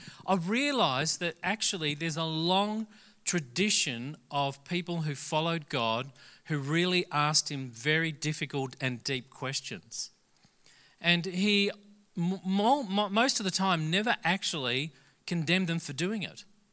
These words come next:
So I really encourage you to take a few notes. I'm gonna go through a couple of things today, so take a few notes. In fact, I'm gonna get you to write down in a few minutes what's the question you'd like to ask God if you have the opportunity. If you don't have a piece and paper,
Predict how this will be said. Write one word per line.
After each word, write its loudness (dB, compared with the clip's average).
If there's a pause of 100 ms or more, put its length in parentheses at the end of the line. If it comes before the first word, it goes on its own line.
(480)
So 2
I 2
really 0
encourage 0
you -2
to -6
take 0
a -6
few -4
notes. -2
I'm -4
gonna 0
go 4
through 0
a -6
couple -2
of -8
things -6 (240)
today, 0
so 0 (340)
take 4
a -6
few -2
notes. 2
In 0
fact, 4 (840)
I'm 0
gonna 2
get -2
you -2
to -2
write 2
down 4
in -2
a -6
few -4
minutes 0 (180)
what's 0
the -4
question -2
you'd -4
like -4
to -6
ask -4
God -6
if -10
you -6
have -6
the -6
opportunity. -6 (220)
If -14
you -8
don't 2
have 0
a -8
piece -2
and -6
paper, -2